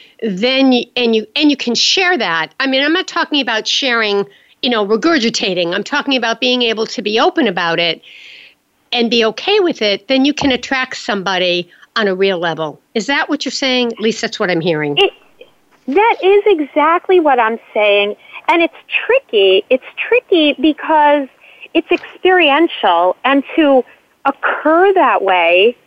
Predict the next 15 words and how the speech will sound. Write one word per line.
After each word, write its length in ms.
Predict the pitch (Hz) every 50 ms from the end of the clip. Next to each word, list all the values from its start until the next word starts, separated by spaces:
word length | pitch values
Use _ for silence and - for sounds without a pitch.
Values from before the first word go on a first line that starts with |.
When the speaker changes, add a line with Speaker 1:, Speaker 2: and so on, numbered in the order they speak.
| _ _ _ _ _ _ - - -
Speaker 2:
in 180 | 294 320 311
the 80 | 302 294
world, 480 | 254 240 254 294 339 370 381 370 311 -
it 100 | 285 240
really 280 | 240 294 330 330 311 294
means 580 | 285 285 285 320 349 370 370 359 311 277 254 - - _ _ _ _ _ _ _ _ _ _ _ _ _ _ _ _ _ _ _ _ _ _ _ -
really 540 | 277 269 269 294 339 370 427 427 440 415 381 - -
showing 280 | - 302 277 262 262 269
up 140 | 247 247
that 180 | - 254 233 240
way. 140 | 262 254 254
But 180 | - 277 269 -
people 340 | - - 359 - - 427 392
get 160 | - 320 302
really 500 | 269 262 302 302 294 285 262 254 240 226